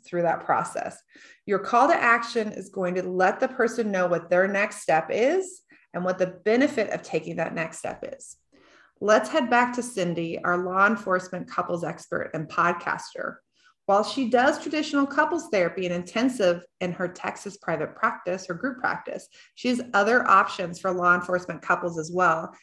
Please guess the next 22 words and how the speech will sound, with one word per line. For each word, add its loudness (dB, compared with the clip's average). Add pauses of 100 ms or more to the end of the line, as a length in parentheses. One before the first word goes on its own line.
(140)
since -2
she -4
has 2
a -2
national -4
audience. -2 (320)
Here's -2
Cindy's 2
call -2
to -6
action. -10 (360)
How 2
can -2
I 2
help -2
you 0
and -2
your 0
partner 0
reconnect -4
today? -6 (720)
Listen, 0